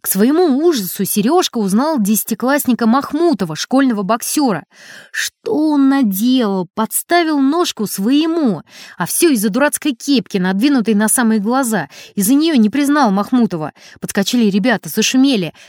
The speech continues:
«Держи крепко, не упусти! Потом с ним потолкуем!» И вдруг босок. «Да это из нашего класса! Сыроежкин!» Неожиданным спасителем был Макар Гусев.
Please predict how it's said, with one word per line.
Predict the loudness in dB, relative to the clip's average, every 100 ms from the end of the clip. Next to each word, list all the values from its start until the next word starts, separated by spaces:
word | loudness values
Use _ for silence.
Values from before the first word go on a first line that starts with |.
| _
«Держи | -2 2 0
крепко, | 0 -2 -2 -2 0
не | 2
упусти! | 2 0 0 0 0 -4 _ _ _ _ -2
Потом | 0 0 -2
с | 0
ним | -2
потолкуем!» | -2 -2 -2 0 0 0 -4 -12 _ _
И | -4
вдруг | 0 -2 0
босок. | -2 -2 -2 -2 -4 -8 _ _ _ _ _
«Да | -4
это | -2 0
из | 0
нашего | 2 0 0 0
класса! | 2 4 4 2 -6 -12 -12
Сыроежкин!» | -6 -2 0 0 0 -2 -4 -8 -12 -16 _ _ _ _
Неожиданным | 0 2 2 0 0 0 -2
спасителем | -6 -6 -2 -2 0 -2 0
был | 0 0
Макар | 0 0 -2 -2
Гусев. | -2 -2 -2 -4 -10